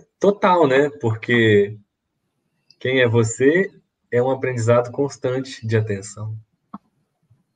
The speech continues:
Se você quiser saber o que é de fato, e não aquilo que é construído, né? Que a sua memória constrói. Aquela historinha da consciência, né?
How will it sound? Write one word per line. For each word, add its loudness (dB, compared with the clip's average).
Se -10
você 0
quiser 0
saber 0
o -2
que 0
é 8
de -2
fato, -12
e -8
não -4
aquilo -6
que -2
é -2
construído, 0
né? 0
Que -2
a -2
sua -2
memória 2
constrói. -4
Aquela 0
historinha 4
da 4
consciência, -2
né? -10